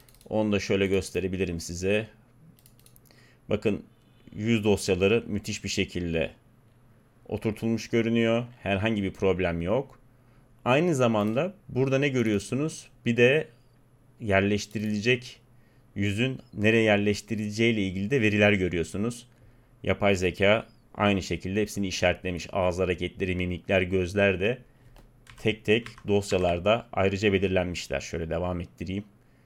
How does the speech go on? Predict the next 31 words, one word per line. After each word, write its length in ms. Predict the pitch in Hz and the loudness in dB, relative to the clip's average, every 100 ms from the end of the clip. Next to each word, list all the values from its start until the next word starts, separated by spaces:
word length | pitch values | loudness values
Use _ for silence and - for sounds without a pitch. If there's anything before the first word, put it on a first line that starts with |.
| _ _ _ _ 104 | _ _ _ _ -6
Göreceksiniz 680 | 90 85 87 - 90 85 | -4 -4 -4 -4 -8 -6
isimleri. 640 | 82 - 87 85 85 110 120 - _ _ _ _ _ _ - | -6 -6 -6 -6 -4 -4 -6 -12 _ _ _ _ _ _ -4
Adamlar 460 | 113 101 98 110 | 2 4 4 4
çalışıyor 480 | 117 113 95 - 90 | 2 -2 -2 -2 -2
yani 200 | 78 71 | -2 -6
arkada. 420 | 50 - 80 82 - _ _ _ - - - _ _ | -12 -12 -12 -14 -20 _ _ _ -20 -20 -20 _ _
Şimdi 280 | - 170 175 | -8 -2 2
bakın 360 | 156 160 131 - | 2 2 -2 -4
aslında 380 | - 117 - 127 - - | -4 -2 -4 -6 -10 -6
çok 320 | - 160 - | -2 -2 -2
büyük 220 | 143 - | -4 -2
bir 40 | 139 | 0
yolu 200 | 131 139 | 2 4
yarıladık. 680 | 123 120 104 127 - - - | 4 4 2 0 -6 -20 -6
Ama 260 | - 127 113 | -2 -2 -2
asıl 260 | 151 - 139 | -4 -2 -4
iş 160 | 127 | -2
ne 120 | 127 107 | -2 0
biliyor 200 | 127 127 | 2 2
musunuz? 440 | 98 90 82 - _ | 0 -6 -10 -14 _
Bütün 240 | 123 202 190 | -8 -4 0
bu 80 | 139 | 2
dosyaları 340 | 135 147 131 | 0 0 0
oluşturduk 580 | 127 123 135 131 131 - | -2 -2 -2 -2 -4 -2
ya. 200 | 71 - _ _ _ _ _ _ _ | -2 -4 _ _ _ _ _ _ _
Altıncı 500 | 120 117 139 135 139 | 0 0 0 0 2
adıma 220 | 127 117 | 2 2
geliyorsunuz 580 | 101 98 101 95 123 113 | 2 2 2 0 -4 -2
ve 120 | 117 | -2
diyorsunuz 480 | 127 127 131 117 - | -2 -4 -4 -4 -4
ki, 260 | 117 120 | -4 -4